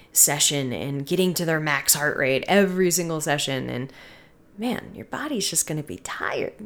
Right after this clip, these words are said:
you know? Maybe not so much when you're in your twenties or your teens, but, you know, once you start hitting your thirties and forties and recovery becomes a little bit of a different game,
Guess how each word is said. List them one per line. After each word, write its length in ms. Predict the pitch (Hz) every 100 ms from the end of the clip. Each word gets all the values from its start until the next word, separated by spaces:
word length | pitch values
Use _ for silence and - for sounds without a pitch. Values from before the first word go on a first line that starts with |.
| 208 190
you 100 | 170
know? 180 | 165
Maybe 280 | 233 311 370
not 180 | 381 370
so 100 | 330
much 280 | 311 302 294
when 100 | 269
you're 80 | 262
in 80 |
your 80 | 285
twenties 640 | 285 262 226 226 233 254 247
or 80 |
your 180 | 233 269
teens, 880 | 269 - 214 214 202 208 240 254 - - - - -
but, 480 | 202 254 285 311 -
you 80 | 247
know, 160 | 233
once 240 | 247 240 233
you 60 |
start 260 | 226 208 202
hitting 200 | 190 180
your 80 | 151
thirties 360 | 160 156 147
and 80 | 156
forties 360 | - 151 147 143
and 240 | 135 135 -
recovery 540 | 175 - 180 180 196
becomes 420 | 190 - 160 151
a 40 | 147
little 240 | 151 160
bit 120 | 156
of 80 | 147
a 20 |
different 340 | 139 139 143 -
game, 300 | 151 247